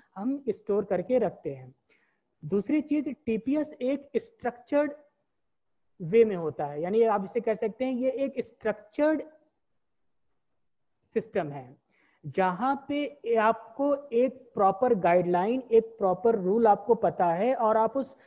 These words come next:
proper guideline और rule के तहत आप क्या करते हैं, वहाँ पे काम करते हैं। जैसे मान लीजिए, अगर मेरा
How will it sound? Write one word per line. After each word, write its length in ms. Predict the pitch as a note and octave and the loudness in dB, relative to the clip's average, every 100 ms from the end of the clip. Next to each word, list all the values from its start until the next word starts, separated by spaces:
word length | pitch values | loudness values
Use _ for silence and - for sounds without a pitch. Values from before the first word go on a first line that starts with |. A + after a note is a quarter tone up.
| _ - | _ 0
proper 400 | G3 G3 G3 B3+ | 2 4 4 2
guideline 720 | F#3+ F3+ F3+ F3 F#3 A#3+ C#4 | 4 4 4 2 2 2 -2
और 300 | - A3 A3 | 0 2 2
rule 340 | F3 G3 C4 | 2 0 0
के 180 | C4+ B3 | 0 0
तहत 400 | A3+ F#3+ F3+ A#3+ | 0 0 -2 -4
आप 260 | - F#3+ F#3+ | -2 -2 0
क्या 160 | G3+ | -2
करते 300 | F#3 F3+ E3 | -2 -4 -2
हैं, 80 | A#3+ | -2
वहाँ 260 | A3 F3 F3 | 0 -2 0
पे 100 | B3 | 0
काम 340 | B3 A3 F#3+ | 2 0 0
करते 280 | E3 D#3 D3 | -4 -8 -8
हैं। 200 | D3 C#3 _ _ - | -12 -14 _ _ -8
जैसे 180 | E3+ G#3+ | -4 -2
मान 220 | G#3 G#3+ | 0 2
लीजिए, 180 | A3+ A3+ | 2 2
अगर 160 | A3+ | 2
मेरा 420 | A3 G3 G3+ A3+ | 2 2 2 2